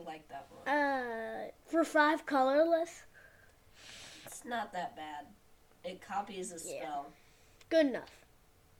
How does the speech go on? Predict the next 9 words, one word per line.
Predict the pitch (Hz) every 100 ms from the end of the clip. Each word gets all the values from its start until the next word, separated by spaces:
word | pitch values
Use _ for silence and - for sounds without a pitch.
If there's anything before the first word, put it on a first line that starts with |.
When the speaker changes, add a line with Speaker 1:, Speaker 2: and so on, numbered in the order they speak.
| _ _ _ _ _ _ -
Speaker 1:
Though | 170 - 180
there | - 175
are | 185 190
better | 185 180 170
ways | 156 156 156 156
to | - 180
do | 143 135 -
it. | - - _ _ - _
Speaker 2:
Yeah. | 254 254 160